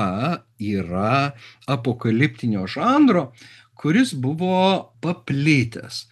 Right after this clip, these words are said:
antrosios, e, šventyklos, ypatingai taip vadinamo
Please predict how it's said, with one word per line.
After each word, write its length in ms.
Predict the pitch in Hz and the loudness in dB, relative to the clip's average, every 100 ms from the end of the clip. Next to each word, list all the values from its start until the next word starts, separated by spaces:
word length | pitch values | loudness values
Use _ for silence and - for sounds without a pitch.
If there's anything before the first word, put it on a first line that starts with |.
| - - - | -20 -20 -14
antrosios, 960 | 104 98 - 113 190 226 - 185 175 - - | -10 -8 -4 0 4 4 2 0 -2 -2 -6
e, 400 | 139 139 131 - | -4 -2 -2 -4
šventyklos, 1300 | 110 - 117 104 98 - 143 160 - 156 139 120 - - | -6 -4 0 2 0 -2 -4 -4 -2 -2 2 0 -2 -4
ypatingai 1000 | 127 120 101 - 131 170 185 151 123 - | -4 -4 -6 -4 -2 2 4 4 0 -4
taip 260 | - 107 | -12 -10
vadinamo 600 | 110 107 120 123 117 113 | -8 -4 0 2 2 0